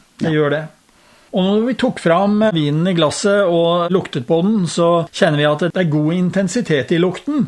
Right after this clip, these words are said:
Speaker 1: og den, eh, er fruktig, og kanskje litt krydret. Hva tror du?
Speaker 2: Jo, det har jeg krysset av for,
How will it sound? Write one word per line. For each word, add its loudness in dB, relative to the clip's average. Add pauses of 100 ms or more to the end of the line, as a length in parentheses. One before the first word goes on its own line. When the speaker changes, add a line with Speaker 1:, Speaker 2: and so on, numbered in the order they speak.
Speaker 1:
og 0
den, 0
eh, 4
er -4
fruktig, 0 (400)
og -4
kanskje -4
litt -8
krydret. -2
Hva -2
tror 0
du? 2 (200)
Speaker 2:
Jo, 0 (360)
det 2
har 4
jeg 2
krysset 2
av 4
for, 2